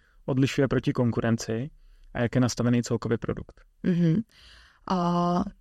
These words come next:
Speaker 2: když třeba zmiňujete ten produkt, tak, eh, já jsem to právě i četla o vás, že, ehm, jste ten zastánce toho, že a,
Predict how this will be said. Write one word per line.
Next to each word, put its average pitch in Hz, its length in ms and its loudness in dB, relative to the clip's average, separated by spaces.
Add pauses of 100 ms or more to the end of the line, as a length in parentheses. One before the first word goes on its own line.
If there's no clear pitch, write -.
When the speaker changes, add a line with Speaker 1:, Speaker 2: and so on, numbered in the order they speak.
(280)
Speaker 2:
když 175 120 -4
třeba 185 200 0
zmiňujete 190 420 2
ten 240 200 4
produkt, 165 460 0
tak, 170 180 0 (140)
eh, 180 40 2 (360)
já - 80 -4
jsem 175 140 -2
to 175 60 0
právě 185 340 0 (180)
i 190 80 -2
četla 175 400 -2
o 170 80 0
vás, 175 280 -2
že, 175 260 -2 (520)
ehm, 170 580 2
jste - 240 -18
ten 180 160 0
zastánce 175 560 -2
toho, 180 440 0 (460)
že 185 300 0
a, 180 120 -2